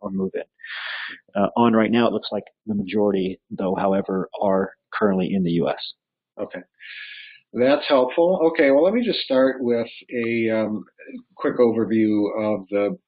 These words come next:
Speaker 2: different categories that we see most oftenly used by,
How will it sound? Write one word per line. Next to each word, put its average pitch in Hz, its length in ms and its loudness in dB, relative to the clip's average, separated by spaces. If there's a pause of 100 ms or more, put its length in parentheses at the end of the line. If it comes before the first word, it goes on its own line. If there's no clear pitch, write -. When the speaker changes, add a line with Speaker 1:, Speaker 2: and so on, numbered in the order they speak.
Speaker 2:
different 123 280 0
categories 101 680 2
that 95 100 -2
we 104 120 0
see 104 260 -2
most 98 240 -2
oftenly 98 480 0
used 95 560 -2
by, 92 360 2